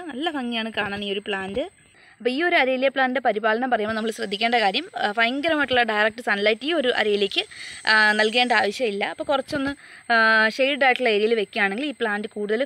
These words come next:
ഭംഗിയായിരിക്കും കാണാനായിട്ട്. അപ്പോൾ നമ്മുടെ normal നമ്മൾ നേരത്തെ കണ്ട അരയിലെ പോലെയല്ല, ഇത് കുറച്ചുകൂടെ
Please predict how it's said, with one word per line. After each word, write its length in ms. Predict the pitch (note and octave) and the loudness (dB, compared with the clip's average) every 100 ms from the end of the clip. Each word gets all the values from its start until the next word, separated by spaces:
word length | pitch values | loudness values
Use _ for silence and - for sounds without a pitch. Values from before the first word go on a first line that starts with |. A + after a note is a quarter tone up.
| A#3+ | -4
ഭംഗിയായിരിക്കും 500 | G#3 G#3 F#3 F#3+ G#3 | -6 -4 -4 -6 -4
കാണാനായിട്ട്. 500 | F#3 F#3+ F#3+ F#3 F3+ D#4+ _ _ - | -4 -2 -4 -6 -6 -10 _ _ -14
അപ്പോൾ 120 | - | -4
നമ്മുടെ 180 | C4 C#4+ C#4 | 0 2 2
normal 320 | A#3+ B3+ C#4 | 0 0 0
നമ്മൾ 160 | C4+ B3+ B3 | 0 -2 -2
നേരത്തെ 240 | A3+ C4+ B3 | -2 0 0
കണ്ട 100 | A#3+ A3+ | 2 4
അരയിലെ 240 | G#3+ A3 A#3 | 4 2 2
പോലെയല്ല, 320 | A#3 G3+ G3+ | 2 4 2
ഇത് 60 | A3 | 0
കുറച്ചുകൂടെ 340 | B3 A3+ C#4+ | -2 -4 -2